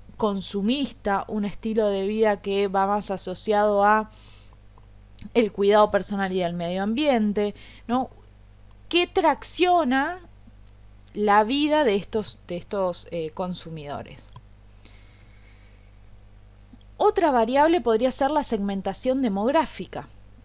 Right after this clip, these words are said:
Entonces ahí lo que nosotros vamos a hacer es dividir a esta, a, a la población, ¿sí? Dividir al mercado en función de,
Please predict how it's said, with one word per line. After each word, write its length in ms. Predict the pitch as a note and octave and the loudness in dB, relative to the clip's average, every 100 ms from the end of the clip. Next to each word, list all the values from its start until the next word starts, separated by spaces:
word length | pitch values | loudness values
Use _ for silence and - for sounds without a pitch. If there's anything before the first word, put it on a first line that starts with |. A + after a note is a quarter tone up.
| - | -4
Entonces 540 | A3+ C4+ C4+ C#4+ C4+ | -2 -2 -4 -4 0
ahí 320 | D4 E4+ F4 - - - - - - | 2 2 -2 -6 -20 -20 -20 -20 -8
lo 180 | G3+ F#3+ | -6 -4
que 80 | G3+ | -4
nosotros 400 | G#3 - C4 A#3+ | -8 -6 -4 -2
vamos 320 | B3 B3+ B3+ | 0 0 -2
a 40 | |
hacer 200 | B3 C#4+ | -2 0
es 160 | C#4 F3 | 0 0
dividir 600 | B3 A#3+ C4+ D#4+ D#4+ A#3 - | 0 2 2 2 2 2 -2
a 120 | F#3+ | -4
esta, 480 | G#3 - A3+ G#3 F#3 | -6 -4 -4 -2 -4
a, 260 | G#3 F#3 | -6 -6
a 40 | F3 | -6
la 160 | F3 | -6
población, 840 | F#3 F3+ F3+ - E4 D4+ D4 D#4 | -2 -2 -2 -2 2 2 2 -6
¿sí? 240 | - A3+ A3+ | -6 -4 -4
Dividir 480 | G#3 F#3+ A3+ A#3+ A3 | -4 -4 -2 0 0
al 180 | F#3+ | 0
mercado 840 | F#3 F#3 F#3 - D4+ D4 B3+ A#3+ B3+ - - - | -2 -2 -4 2 6 6 6 2 -2 -12 -14 -10
en 180 | D#4 D#4+ | -8 -6
función 640 | D4+ C#4 B3+ - C#4 B3+ G3+ | -4 -4 -2 0 0 2 2
de, 280 | E3+ D3+ | 0 0